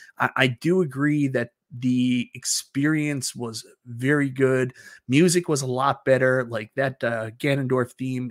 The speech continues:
is iconic. I do wanna talk about story, though, because I, I think there's a huge elephant in the room. They had a thing called Calamity Ganon in the first game, but yet nowhere in this story do they make the connection that,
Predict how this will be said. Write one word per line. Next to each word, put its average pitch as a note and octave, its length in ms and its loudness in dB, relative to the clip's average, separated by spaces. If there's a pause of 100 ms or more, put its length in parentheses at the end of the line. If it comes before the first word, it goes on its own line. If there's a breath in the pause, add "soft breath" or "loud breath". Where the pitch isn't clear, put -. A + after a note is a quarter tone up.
is A2+ 140 -10
iconic. C#3+ 680 -4 (800 loud breath)
I B2 40 -6
do G#3 160 2
wanna C#4+ 160 0
talk G#3+ 240 0
about D#3+ 180 2
story, F3 420 2
though, A#2+ 220 0
because A#2+ 380 -2 (120)
I, C3+ 60 -10 (180)
I B2+ 40 -8
think G#3+ 320 -2
there's F3 340 -2
a C3+ 80 -4
huge D3+ 380 0
elephant E3 360 0
in C3+ 60 -10
the C3 100 -6
room. C3+ 440 -2 (1040 soft breath)
They C#3 340 6
had B3+ 300 0
a - 40 -4
thing G3+ 360 4
called C#3 400 0
Calamity D#3 640 0
Ganon C#3+ 580 0
in C#3+ 120 -2
the C#3+ 80 0
first - 340 -4
game, C3+ 420 -2 (500 soft breath)
but G3 160 6
yet A3 220 2
nowhere A3+ 600 0
in G#3 100 0
this F#3+ 160 2
story F3 480 4
do D3 120 0
they D#3 120 0
make E3+ 220 0
the D#3 80 -4
connection D#3 540 -4
that, B2 280 0